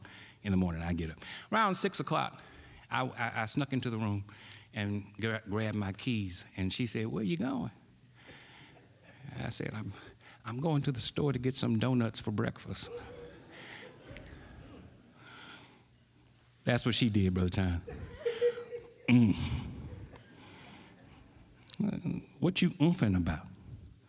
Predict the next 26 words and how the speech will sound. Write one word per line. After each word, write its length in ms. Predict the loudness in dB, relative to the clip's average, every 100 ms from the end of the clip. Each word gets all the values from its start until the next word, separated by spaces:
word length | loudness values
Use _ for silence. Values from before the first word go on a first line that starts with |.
| -20 -20 -20 -20 -20 -6
"You 360 | 0 4 6
know 180 | 6 4
you 180 | 2 2
don't 280 | 2 2 0
need 280 | 0 0 -2
no 200 | -6 -2
donuts. 760 | -2 -2 -4 -10 -10 -6 -4 -4 -10 -16 -18 -18 -18 -16 -16 -16 -18 -20 -20 -12
There 300 | 0 2 4
are 80 | 2 6
eggs 640 | 8 8 8 6 4 0 2
in 300 | 4 6 8
the 100 | 8
refrigerator. 1000 | 8 6 6 6 6 4 2 2 -4 -6 -8 -8 -8 -8 -12 -16 -18 -20 -20 -16 -16 -16 -18 -4
All 240 | 2 4 6
you 180 | 6 6
gotta 220 | 4 0
do 340 | 2 4 6
is 200 | 4 4
make 420 | 4 4 2 2
some 280 | 2 4 6
eggs." 640 | 6 4 2 -2 -6 -10 -12 -14 -18 -18 -20 -20 -20 -20 -20 -20 -10 -8 -2
You 120 | 4 6
know 80 |
what 120 | 6 6
I 120 | 4
did? 380 | 6 6 4